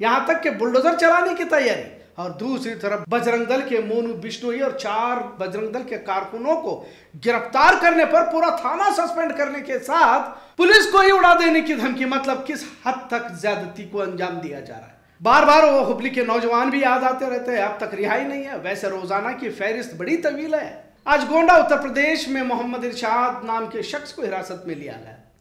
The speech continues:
यूपी एसटीएफ ने गिरफ्तार किया हुआ है। अब तक इसका क्या जुर्म है, पता नहीं चला है, लेकिन इरशाद इस्लामिक किताबें, टोपी, इत्र,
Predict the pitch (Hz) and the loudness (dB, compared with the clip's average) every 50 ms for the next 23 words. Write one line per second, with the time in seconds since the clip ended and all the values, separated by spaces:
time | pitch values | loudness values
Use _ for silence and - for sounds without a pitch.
0 | _ _ _ _ _ _ - 185 220 233 226 214 202 202 190 220 208 - - - | _ _ _ _ _ _ -12 -10 -8 -8 -8 -10 -10 -10 -8 -8 -8 -10 -10 -10
1 | 196 196 220 220 226 220 220 151 175 156 156 156 - 185 202 214 220 - 247 233 | -8 -8 -6 -8 -8 -12 -12 -12 -12 -12 -12 -10 -8 -6 -6 -6 -6 -6 -8 -8
2 | 240 240 240 - - - - - _ _ _ - 233 269 285 - 320 - - 294 | -6 -6 -8 -10 -12 -14 -18 -20 _ _ _ -2 0 0 2 2 0 0 0 -2
3 | - - 302 277 277 254 240 254 294 285 240 294 285 285 285 302 302 285 247 247 | -2 0 0 0 2 2 4 4 4 4 2 0 -2 -2 -2 -2 -2 -2 -4 -2
4 | 233 233 247 240 - 349 311 180 165 139 - 208 220 208 226 214 208 214 208 208 | -2 -4 -4 -6 -6 -6 -4 -4 -6 -6 -4 -4 -4 -4 -4 -6 -6 -6 -6 -6
5 | 208 208 208 220 226 233 226 233 - - - - _ - - 269 - - 240 247 | -4 -2 -2 0 0 -2 -4 -6 -10 -16 -18 -20 _ -12 -8 -8 -4 0 2 2
6 | 247 247 254 254 254 254 233 240 240 233 226 214 240 269 269 - 247 220 - - | 2 2 0 -2 -4 -4 -4 0 0 0 2 2 2 0 0 -2 -4 -4 -4 -4
7 | 254 262 226 226 262 262 240 220 | -6 -8 -8 -8 -8 -8 -8 -8